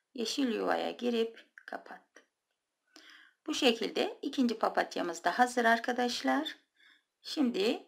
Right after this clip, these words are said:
üçüncü papatyamızı yapalım. Bir, iki,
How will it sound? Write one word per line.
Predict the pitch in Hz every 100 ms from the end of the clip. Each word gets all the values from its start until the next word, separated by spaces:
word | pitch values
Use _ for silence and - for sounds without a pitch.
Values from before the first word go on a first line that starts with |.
| -
üçüncü | 277 - 202 185
papatyamızı | 170 - 160 - - 156 -
yapalım. | - - 185 - _ _ _ _ 247
Bir, | 220 196 233 - - _ -
iki, | 190 - - 214 220